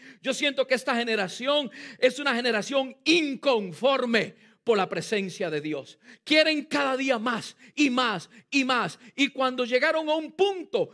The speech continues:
siguen más adentro. Y cuando llegaron a un punto, esa inconformidad y esa sed los lleva más adentro y más adentro y más adentro. ¿Habrá aquí alguien que tiene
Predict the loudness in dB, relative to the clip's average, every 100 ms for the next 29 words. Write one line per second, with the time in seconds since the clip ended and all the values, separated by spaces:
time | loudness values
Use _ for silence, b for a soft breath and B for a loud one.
0 | -8 2 4 4 2 -2 2 2 0 -2
1 | -4 -4 -2 -2 0 -2 -4 0 2 2
2 | -2 -4 -4 -4 -2 -4 -4 -6 0 0
3 | 2 -2 -4 -2 -2 -2 2 2 2 0
4 | 0 0 -4 -14 -6 -2 0 -2 -2 -2
5 | -2 -8 -10 -8 -4 0 2 2 2 0
6 | B B 0 0 0 0 0 0 0 -2
7 | 0 -2 -2 -2 -6 -6 B B 2 2
8 | -2 -4 -4 -4 -4 -6 -6 B B 0
9 | 2 -2 -2 -2 -4 -6 -6 -8 B 0
10 | 2 2 2 2 4 2 -2 2 2 2
11 | -2 -6 -2 -2 0 2 2